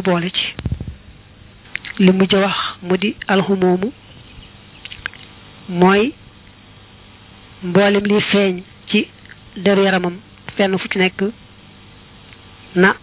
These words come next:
daj kapp fu nekk ndox ak loxoom àgg fa. Nga xam ne bu raxasoon fenn bàyyi fenn du doy.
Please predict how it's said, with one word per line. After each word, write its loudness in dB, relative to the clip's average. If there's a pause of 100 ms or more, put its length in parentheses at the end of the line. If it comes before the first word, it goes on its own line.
daj -2
kapp -4 (600)
fu 0
nekk 0
ndox -2 (220)
ak -4
loxoom 0 (360)
àgg 0
fa. -2 (2500)
Nga 4
xam 2
ne -2 (680)
bu 2
raxasoon 0
fenn -4
bàyyi 0
fenn -4 (180)
du 2
doy. 0